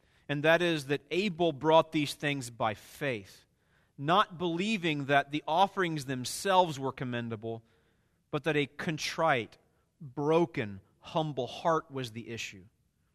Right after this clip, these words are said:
and that Cain did not do that.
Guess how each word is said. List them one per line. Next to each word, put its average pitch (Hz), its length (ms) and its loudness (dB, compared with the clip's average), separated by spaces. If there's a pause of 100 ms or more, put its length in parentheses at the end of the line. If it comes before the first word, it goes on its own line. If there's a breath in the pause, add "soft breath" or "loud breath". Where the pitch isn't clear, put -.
(200)
and 131 100 -4
that 139 140 -10
Cain 147 420 -4 (460 soft breath)
did 135 320 -2
not 131 540 -4 (360)
do 113 340 -8 (120)
that. 92 260 -14